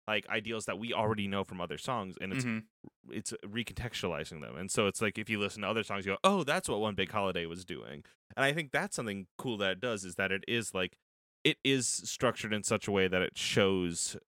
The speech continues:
Speaker 1: what these old songs did, and it's really
Speaker 2: Mm-hmm.
Speaker 1: exciting. It's exciting as a love letter.
Speaker 2: Oh, yeah, absolutely.
Speaker 1: Yeah.
Speaker 2: And, uh, yeah, and then in the outro is, like,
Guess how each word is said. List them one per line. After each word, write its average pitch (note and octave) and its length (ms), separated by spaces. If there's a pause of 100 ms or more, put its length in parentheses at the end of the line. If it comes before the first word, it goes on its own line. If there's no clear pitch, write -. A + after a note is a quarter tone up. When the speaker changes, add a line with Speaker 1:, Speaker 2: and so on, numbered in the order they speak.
Speaker 1:
what F#2+ 340
these F2+ 360 (240)
old G2 180
songs E2 320
did, D2 220 (100)
and F#2+ 100
it's - 140
really B2+ 200
Speaker 2:
Mm-hmm. - 120
Speaker 1:
exciting. F2+ 500 (800)
It's - 160
exciting G#3 380
as G3 100
a D#3+ 80
love G#2+ 300
letter. - 360 (640)
Speaker 2:
Oh, A#3+ 140
yeah, C3 280 (180)
absolutely. A2+ 580 (720)
Speaker 1:
Yeah. F#2 240
Speaker 2:
And, C#3+ 160
uh, C#3+ 160
yeah, E3 200
and C#3+ 80
then C#3 100
in C3+ 100
the C3 100
outro C3 480
is, - 240 (400)
like, A2+ 440